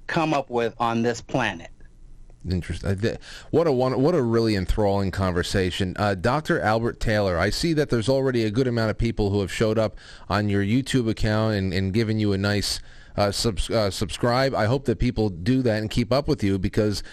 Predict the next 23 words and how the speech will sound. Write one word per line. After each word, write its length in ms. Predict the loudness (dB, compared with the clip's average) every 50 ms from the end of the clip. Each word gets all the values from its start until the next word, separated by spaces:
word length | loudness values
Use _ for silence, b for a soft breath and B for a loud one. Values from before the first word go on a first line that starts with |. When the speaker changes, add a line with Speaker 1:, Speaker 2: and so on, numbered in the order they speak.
| B B B B
Speaker 2:
uh, 100 | B 2
this 160 | 2 2 2 2
will 100 | 0 2
be 140 | 2 2
a 80 | 2 2
great 280 | 2 2 2 2 2 2
way 240 | 2 2 2 2
to, 240 | 2 2 2 0 -2
to 300 | -2 0 0 2 2 0
just 260 | 0 -2 -4 -2 -2
to 80 | -2 -2
see 240 | 0 0 0 2 2
what 260 | 2 2 0 0 0
you're, 300 | 0 0 2 2 0 -2
you're 260 | -2 -2 0 0 0
doing 460 | 2 2 0 2 2 2 0 0 -2
in 240 | -2 0 0 0 2
the 180 | 2 0 2 2
in-between 480 | 0 0 0 0 0 0 0 0 0
times 320 | 0 0 2 2 2 0 0
before, 600 | -2 -4 -4 0 2 2 4 4 2 0 -2 -2 0
uh, 160 | 0 0 2
between 520 | 2 0 -2 -2 0 0 2 2 0 -2